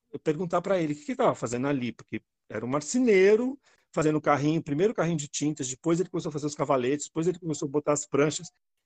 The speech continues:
e ele desenvolveu todo o trabalho por coisa de oito, nove meses na estação. E a gente tem uma história bacana com relação a isso. É, numa briga de torcidas, dessas, primeira briga de torcidas que teve de, de, de, de,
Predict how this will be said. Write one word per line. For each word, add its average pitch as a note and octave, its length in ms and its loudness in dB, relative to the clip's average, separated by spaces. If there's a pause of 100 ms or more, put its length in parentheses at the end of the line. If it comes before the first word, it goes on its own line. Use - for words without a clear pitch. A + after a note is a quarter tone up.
e D#3 60 -2
ele E3+ 100 0
desenvolveu F3+ 400 4 (160)
todo B3+ 360 6
o - 20 -4
trabalho D3+ 560 4
por C#3 240 -8 (200)
coisa D#3+ 200 0
de C3 120 -2
oito, F3 260 2
nove C#3+ 240 2
meses D3+ 480 -2
na G#3 340 4
estação. B2 520 -6 (1120)
E D3 120 4
a D#3 40 8
gente F3+ 200 0
tem G#3 100 4
uma G3+ 220 4 (180)
história F#3 340 4
bacana F3+ 680 6
com C#3 80 -8
relação B2+ 400 -2
a B2 60 0
isso. B2 300 -6 (640)
É, B2+ 320 2
numa D3 220 2
briga D3 300 2
de B2+ 120 -4
torcidas, D#3+ 1120 0
dessas, A#2+ 460 -4 (100)
primeira G#3 420 4
briga C3+ 260 0
de - 100 -2
torcidas B2+ 420 -4
que - 120 -12
teve A2+ 400 -4
de, A2+ 260 -8
de, A2 340 -8
de, G#2 340 -12
de, - 20 -20